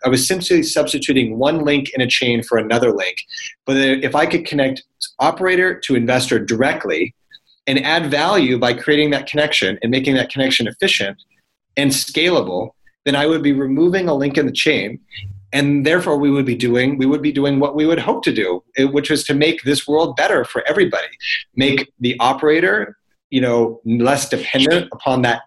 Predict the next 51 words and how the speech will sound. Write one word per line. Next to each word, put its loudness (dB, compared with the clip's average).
L 2
P -2
capital, 0
make 0
the 4
investor -2
understand 0
and -8
get 0
to 2
one 2
step -4
closer 2
to 0
the -6
deal, 0
and -2
ultimately 0
have -2
better 2
returns 0
on 2
both 2
sides. -4
And -4
so -2
that 2
was, 2
that 2
was 0
part 0
of 2
our 2
vision, 0
and -2
that's 0
why 4
we 2
stuck 0
to 0
our 4
guns. 0
And 0
that 2
is 0
one 0
of 2
the 2
ways 2
also 0
today 0